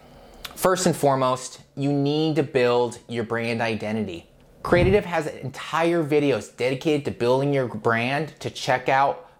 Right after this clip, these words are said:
but in a nutshell, you need to go through the process of brand discovery, meaning you get to know your business better.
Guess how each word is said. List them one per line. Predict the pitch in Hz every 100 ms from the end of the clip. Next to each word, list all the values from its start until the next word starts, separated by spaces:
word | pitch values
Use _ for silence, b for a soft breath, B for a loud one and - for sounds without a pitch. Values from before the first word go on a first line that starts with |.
| _
but | 131
in | 135
a | 127
nutshell, | 131 170 - 185 190 202 b b b b
you | 170 185
need | 180 202
to | 214
go | 208 185
through | 185 190
the | 170
process | - 147 143 156 165 143
of | 131 107
brand | 131 143
discovery, | 143 - 110 95 87 - - B B B
meaning | 139 160 196 214 208 185
you | 147 147
get | 135 165 165
to | 196
know | 180 170
your | 170 156
business | 147 - 135 131 135 127
better. | - - 131 131 82